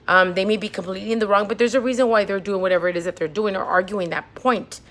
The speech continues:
I hope you've enjoyed this video. It's a very simple video to help adolescents or angry people.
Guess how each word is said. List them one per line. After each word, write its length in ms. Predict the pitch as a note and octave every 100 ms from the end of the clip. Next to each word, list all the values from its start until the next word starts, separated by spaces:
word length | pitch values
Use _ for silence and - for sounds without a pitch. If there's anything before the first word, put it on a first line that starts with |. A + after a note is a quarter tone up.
| - - - - - -
I 100 | G#3+
hope 200 | - D4
you've 140 | D#4+
enjoyed 320 | D#4+ C#4 C4+
this 160 | C#4+ G#3+
video. 260 | G#3 G3+
It's 140 | G#3+ A3
a 20 |
very 220 | G#3+ A#3+
simple 340 | A#3 A#3+ A#3 C4
video 320 | A#3 A3+ A3+
to 160 | A#3
help 400 | G#3+ G#3 A#3+ C4+ - - - -
adolescents 760 | G#3 G3+ G#3 B3+ B3 C4 B3+
or 100 | -
angry 380 | - F3+ F#3+ A#3
people. 480 | A#3 G3 - E3 E3